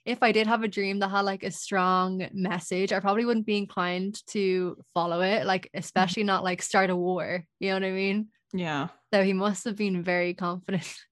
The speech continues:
Speaker 2: I know. I'm like, most of my, like, my clearest memory of a dream is when I had a dream about Doc Ock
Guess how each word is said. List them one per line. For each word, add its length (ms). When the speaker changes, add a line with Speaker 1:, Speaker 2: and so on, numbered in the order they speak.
Speaker 2:
I 80
know. 420
I'm 200
like, 300
most 360
of 80
my, 340
like, 260
my 460
clearest 540
memory 340
of 100
a 60
dream 380
is 160
when 120
I 80
had 220
a 60
dream 300
about 320
Doc 380
Ock 360